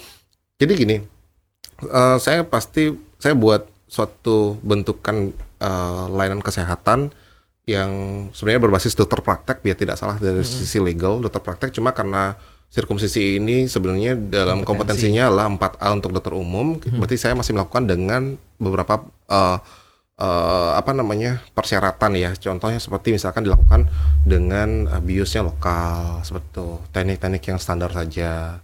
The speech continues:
Speaker 1: Dan tidak menangani kasus-kasus yang, em, bersa-,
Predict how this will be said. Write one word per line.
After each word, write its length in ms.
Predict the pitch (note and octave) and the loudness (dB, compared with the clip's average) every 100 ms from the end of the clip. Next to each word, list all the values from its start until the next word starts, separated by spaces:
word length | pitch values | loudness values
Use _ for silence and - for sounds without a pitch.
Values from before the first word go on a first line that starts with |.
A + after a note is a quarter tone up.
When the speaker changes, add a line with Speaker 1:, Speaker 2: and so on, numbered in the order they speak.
| _ _ _ _ | _ _ _ _
Speaker 1:
Dan 180 | F#2 F2+ | -6 -4
tidak 240 | F#2+ G2+ | -2 -2
menangani 400 | G2 F#2+ F2 F2+ | -2 -4 -4 -6
kasus-kasus 520 | F#2 G2 G2 F#2+ G#2 G2+ | -4 -6 -4 -4 -2 0
yang, 320 | F#2+ F#2 F#2 - _ _ _ | 0 -2 -6 -12 _ _ _
em, 480 | F#2+ F2+ F2+ F2+ F2 F#2+ - - | -4 -2 -4 -4 -4 -4 -2 -2
bersa-, 320 | G2 - F#2 | -2 -4 -6